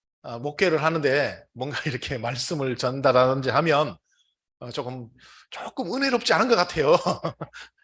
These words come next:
그래서, 아, 이거 안 되겠다 해서 좀 결심한 내용이 있어서 말씀드립니다. 자, 제가 그렇게 왜 이렇게 뚱뚱해졌을까? 어, 또 되돌아보니까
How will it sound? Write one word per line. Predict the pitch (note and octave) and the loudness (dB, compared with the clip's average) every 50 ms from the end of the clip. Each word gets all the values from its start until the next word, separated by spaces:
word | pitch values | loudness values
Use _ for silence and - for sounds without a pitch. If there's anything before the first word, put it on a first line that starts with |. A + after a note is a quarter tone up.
| _ - | _ -4
그래서, | - D3 D3+ - E3 D#3 D3 - - - - - - - - - _ _ _ _ _ _ | -4 -2 4 4 4 4 4 0 -8 -20 -20 -20 -18 -18 -20 -20 _ _ _ _ _ _
아, | - D3 D#3+ D#3+ D3 C#3+ C#3+ | -10 -8 -6 -6 -6 -6 -6
이거 | D3 C#3 D3 | -4 -4 -4
안 | A2 G#2 A2 | -2 -2 -2
되겠다 | C3 B2+ D#3 D#3 - D3 A#2 A2 G#2+ G2 - - | 0 0 0 2 2 2 2 2 0 -4 -8 -10
해서 | C#3 C3 A#2 - C3+ C3+ C#3+ C3 A#2 G2 G#2+ B2+ - - | -10 -8 0 2 4 4 4 2 0 -4 -8 -16 -14 -8
좀 | - C3 B2+ B2 A#2 A#2 B2 _ _ - | -6 -6 -6 -6 -10 -12 -16 _ _ -6
결심한 | - D3+ D3+ - - E3+ C#3+ C3 C3 B2+ | -4 -4 -2 -2 -2 -2 -2 -2 0 0
내용이 | B2+ C3+ C#3+ C#3+ C#3+ C3 A#2 A2+ | -2 -2 -2 -2 -4 -6 -8 -8
있어서 | A#2 C3 - A#2+ - - G2+ A#2 | -8 -4 -4 -4 -4 -4 -6 -4
말씀드립니다. | B2 C3 A2 A#2 - B2 A2 G2+ G#2+ G#2+ G#2 F#2+ F2 F#2 - _ _ _ _ _ _ _ _ _ - - - - - - - - - _ _ _ _ _ _ _ _ - | -4 -4 -6 -6 -6 -10 -12 -12 -12 -14 -14 -14 -16 -16 -18 _ _ _ _ _ _ _ _ _ -20 -20 -20 -20 -20 -20 -20 -20 -20 _ _ _ _ _ _ _ _ -2
자, | - D3 | 0 2
제가 | C3+ F3 F3+ F#3 F3 | 4 6 8 8 8
그렇게 | F#3 G3 G#3 - G3+ | 8 6 6 6 6
왜 | F3+ F3 F3+ F#3+ G3 F3+ D3+ C3 C3 - - - _ _ - | 6 8 8 8 8 8 6 6 2 -6 -12 -20 _ _ -14
이렇게 | - C3+ B2+ D3 C3+ B2 A2+ A#2 B2 | -14 -12 -8 -6 -6 -6 -8 -10 -12
뚱뚱해졌을까? | - E3 D#3 F3 F#3 E3+ B2+ B2+ - - A#2+ - - B2+ A#2+ G2+ F#2+ F2+ A2+ C#3 D#3 | -12 -8 -6 -2 -2 -2 -2 -2 -4 -6 -6 -2 0 0 0 0 -4 -8 -14 -16 -16
어, | C3+ A2 A2 A2 A2 A2 A#2 B2+ C#3 C#3+ D3+ _ _ - | -14 -14 -14 -14 -16 -18 -18 -20 -20 -20 -20 _ _ -14
또 | - C3 | -12 -8
되돌아보니까 | A2 C#3 C#3+ D3+ E3 D3+ - C#3+ C3+ A2+ - - C#3+ B2 F#2+ F2 - | -4 0 4 6 6 6 6 2 0 0 0 2 2 2 0 -2 -12